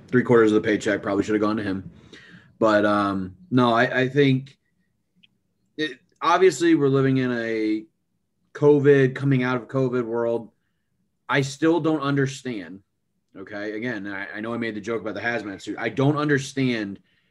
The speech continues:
in a world where we have said for now over a year plus that golf is the most socially distanced sport out there. You can't set up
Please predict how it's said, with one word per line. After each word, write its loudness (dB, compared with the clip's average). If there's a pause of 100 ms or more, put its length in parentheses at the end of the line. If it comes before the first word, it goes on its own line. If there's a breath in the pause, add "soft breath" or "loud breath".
(300)
in 0
a 2
world 4
where 0
we -6
have -4
said -4
for -2
now -6
over 6
a 8
year 6
plus 0
that -6
golf 0
is -4
the -8
most -8
socially -2
distanced -8
sport -4
out -6
there. -16 (1800)
You 0
can't -4
set 2
up 0